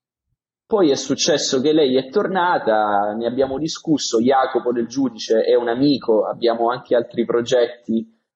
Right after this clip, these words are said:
in cantiere insieme, eh,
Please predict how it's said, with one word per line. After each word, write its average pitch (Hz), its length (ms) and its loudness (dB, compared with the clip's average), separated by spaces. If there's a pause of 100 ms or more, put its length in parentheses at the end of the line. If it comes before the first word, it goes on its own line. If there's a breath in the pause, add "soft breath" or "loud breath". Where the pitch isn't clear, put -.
(120)
in 120 180 0
cantiere 120 520 0
insieme, 127 880 0 (320)
eh, 107 840 2